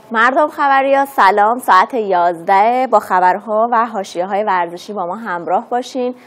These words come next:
عکس و فیلم‌های جذابم داریم. اه، اولین خبرمون مربوط می‌شه به پست محمد نادری، بازیکن، اه، پرسپولیس که، اه، دیروز قراردادش رو با این تیم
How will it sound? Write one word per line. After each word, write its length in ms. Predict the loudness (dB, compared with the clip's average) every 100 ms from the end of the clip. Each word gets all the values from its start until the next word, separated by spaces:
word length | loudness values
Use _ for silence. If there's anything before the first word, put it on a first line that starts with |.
| -20 -8 -4
عکس 260 | -4 -4
و 40 | -8
فیلم‌های 560 | -6 -10 -8 -2 -2
جذابم 720 | 0 -2 -2 -2 -2 0 -4 -6
داریم. 280 | -10 -10 -18 _ _ -20 -20 -20 -20 _ _ 0
اه، 380 | 4 4 4 4
اولین 440 | 2 4 0 0
خبرمون 680 | -4 0 2 2 0 -4 -4
مربوط 460 | 0 2 0 -2 -8
می‌شه 220 | -6 -2
به 120 | -2
پست 480 | -4 -6 -6 -6 -2
محمد 760 | 0 0 -2 -4 -4 -4 -2
نادری، 920 | -2 -2 -2 -2 -4 -4 -6 -6 -6 2
بازیکن، 560 | 2 2 -6 -6 -6
اه، 1200 | -4 -4 -4 -6 _ _ -20 _ -4 0 4 2
پرسپولیس 920 | 2 0 -2 0 -2 0 -2 -4 -6 -4
که، 260 | -2 -2 -4 -16 -4
اه، 300 | 0 2 0
دیروز 400 | -2 -4 -4 -2
قراردادش 540 | 2 2 2 -2 -2
رو 60 | -4
با 80 |
این 160 | -4 -4
تیم 260 | -8 -10